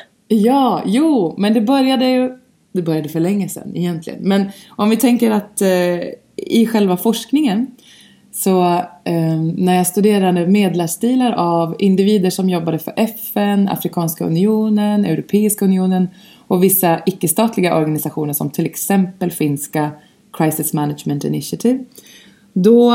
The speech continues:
var det så tydligt för mig, det var liksom ett återkommande tema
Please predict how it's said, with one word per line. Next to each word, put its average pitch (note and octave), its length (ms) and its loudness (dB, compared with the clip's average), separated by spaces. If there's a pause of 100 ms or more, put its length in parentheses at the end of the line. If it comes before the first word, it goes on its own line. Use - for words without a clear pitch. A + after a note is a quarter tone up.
(220)
var G3+ 180 0 (100)
det G#3+ 80 0
så G3+ 300 0 (540)
tydligt A3+ 520 2
för A3 80 2
mig, F3+ 160 2
det F#3 60 0
var G#3+ 100 2
liksom G#3 180 2
ett G#3+ 160 -4
återkommande B3+ 560 2
tema F3+ 600 0